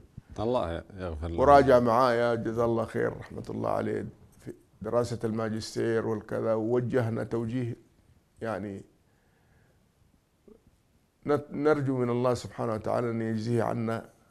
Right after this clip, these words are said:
Speaker 2: خير
Speaker 1: آمين.
Speaker 2: الجزاء.
Speaker 1: آمين. أيضًا الشيخ عبد العزيز بن باز رحمه الله
Speaker 2: والشيخ
Speaker 1: جميعًا.
Speaker 2: بن باز لما قدم المدينة و-، وكان نائب لرئيس الجامعة،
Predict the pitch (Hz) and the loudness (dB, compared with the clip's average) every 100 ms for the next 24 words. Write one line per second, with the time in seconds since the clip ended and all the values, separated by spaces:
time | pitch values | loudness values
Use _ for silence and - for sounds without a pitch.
0 | _ - - 113 107 92 80 87 - 82 | _ -12 -4 0 0 -2 -6 -10 -8 -8
1 | 71 73 - - - - - 123 139 139 | -6 -10 -14 -20 -20 -10 6 8 10 8
2 | - 147 123 127 127 127 123 123 120 117 | 8 8 8 6 6 6 4 8 10 10
3 | 98 87 - 85 85 82 87 110 147 113 | 8 2 -2 -4 -4 -4 -4 2 2 4
4 | 127 120 135 135 127 117 110 104 - 120 | 2 4 4 4 2 0 -2 -4 -2 -2
5 | 113 107 104 104 113 107 123 - - - | -2 -2 -2 -2 -2 -2 -6 -8 -14 -16
6 | - - - 107 107 107 101 101 - - | -16 -18 -18 -8 -6 -4 -6 -8 -8 -8
7 | 107 110 98 95 98 98 101 98 98 104 | -6 -4 -4 -4 -6 -4 -6 -8 -8 -4
8 | 107 101 101 113 | -4 -4 -6 -10